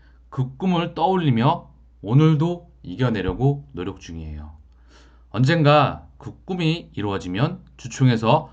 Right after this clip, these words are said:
주주님들께 엄마는 외계인, 체리 주빌레, 민트 초코, 아이스크림 대접할 거예요. 그러니 이겨내요, 다들." 이분께 이 말씀 꼭 드려드리고 싶네요.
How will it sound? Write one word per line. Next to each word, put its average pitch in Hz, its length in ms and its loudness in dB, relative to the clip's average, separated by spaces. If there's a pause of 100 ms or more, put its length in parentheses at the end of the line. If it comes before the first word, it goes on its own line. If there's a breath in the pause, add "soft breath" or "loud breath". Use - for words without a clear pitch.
(320 loud breath)
주주님들께 147 1000 4 (280 loud breath)
엄마는 110 640 0 (200)
외계인, 113 680 -2 (460)
체리 208 240 -2
주빌레, 135 560 0 (240 loud breath)
민트 139 260 4
초코, - 560 0 (220 loud breath)
아이스크림 139 540 0
대접할 98 420 -8
거예요. 78 420 -10 (440)
그러니 165 580 2 (560)
이겨내요, 87 720 2 (200)
다들." 80 460 -12 (1800 loud breath)
이분께 165 880 0
이 101 100 -6
말씀 143 460 4
꼭 143 220 -6
드려드리고 104 540 -4
싶네요. 87 720 -6